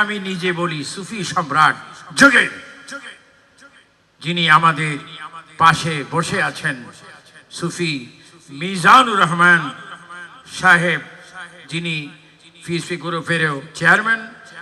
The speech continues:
এই মাহফিলের প্রধান উপদেষ্টা ও আজকের মাহফিলের সভাপতি সুফি মিজানুর রহমান মাদ্দাজিলুল আলীকে, উপস্থিত রয়েছেন ভারতের প্রখ্যাত আলেম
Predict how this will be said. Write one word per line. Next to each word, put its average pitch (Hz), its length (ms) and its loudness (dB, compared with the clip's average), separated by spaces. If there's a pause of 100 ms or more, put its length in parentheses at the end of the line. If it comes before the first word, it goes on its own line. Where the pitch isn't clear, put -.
(160)
এই 175 140 -4
মাহফিলের 190 500 0 (520)
প্রধান 208 300 4 (100)
উপদেষ্টা 180 520 -6
ও - 20 -6 (340)
আজকের 175 400 -6
মাহফিলের 151 460 -2
সভাপতি 202 580 2 (1000)
সুফি 202 240 -6 (100)
মিজানুর 175 420 4
রহমান 160 320 0 (760)
মাদ্দাজিলুল 175 720 0
আলীকে, 233 360 0 (680)
উপস্থিত 247 440 -4
রয়েছেন 208 400 0 (120)
ভারতের 185 540 0 (2000)
প্রখ্যাত 262 440 4
আলেম 196 300 6